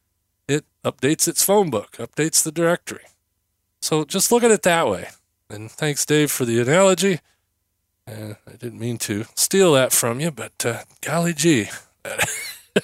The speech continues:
that is a good analogy. Of course, I didn't use the, uh, red-blue thing, but, uh, that's an inside joke. So I'm gonna call this a podcast. I told you I'd, I'd talk about iTunes, uh, Podcasts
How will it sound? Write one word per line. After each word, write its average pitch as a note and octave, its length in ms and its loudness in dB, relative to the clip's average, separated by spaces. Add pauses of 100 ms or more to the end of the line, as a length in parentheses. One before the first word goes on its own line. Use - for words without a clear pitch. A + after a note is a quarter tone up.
(500)
that D#3 120 4
is D#3 160 4
a B2+ 60 0
good C#3 200 2
analogy. B2 540 0
Of - 380 -20
course, C#3+ 160 4
I G3+ 100 6
didn't E3 220 4
use D#3 280 6
the, A#2+ 280 0
uh, A#2 80 -4
red-blue B2+ 580 2
thing, G#2 340 -6 (760)
but, - 280 -14
uh, G#2+ 140 -8 (160)
that's A#2+ 200 -8
an G#2+ 80 -4
inside G#2+ 440 0
joke. G#2+ 340 2 (1400)
So E3 340 2
I'm A3+ 140 2
gonna C4+ 140 4
call G3 260 6
this F#3 220 4
a - 20 -4
podcast. E3 880 2
I D#3+ 100 2
told F3 300 0
you E3+ 100 4
I'd, D#3 240 -2 (100)
I'd D3 120 -2
talk D3 280 0
about C#3+ 340 2
iTunes, C#3 760 -2 (460)
uh, - 60 -20
Podcasts - 840 -2